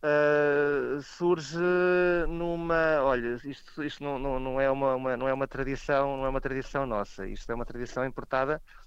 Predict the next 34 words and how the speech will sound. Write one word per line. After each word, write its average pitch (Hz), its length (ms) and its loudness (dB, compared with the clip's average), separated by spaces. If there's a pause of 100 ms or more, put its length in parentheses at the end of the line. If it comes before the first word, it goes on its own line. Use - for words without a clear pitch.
(500)
assim 127 240 -8
como 120 140 -2
o - 20 -2
bolo 127 200 0
rei 131 220 0
é, 123 80 2
não 120 100 -2
é? 120 80 0
O 107 300 -8
bolo 117 180 -6
rei 123 220 -2
é 131 40 -2
inspirado 131 440 -4
na 131 80 -4
galette 131 380 -2
de 120 60 -10
Roy, 135 300 0 (480)
ah, 127 440 4
francês, 113 580 -4
e 123 100 -2
o 135 140 0
bolo, 147 480 2
o - 40 -6
bolo 147 140 0
escangalhado 147 580 0
também 131 240 -4
surge 139 280 -10
na 139 120 -4
mesma 139 360 -4
sequência, 104 580 -6
portanto, 131 640 -4 (440)
ahm, 143 880 0 (320)
chama-se 180 360 -2
escangalhado 156 600 0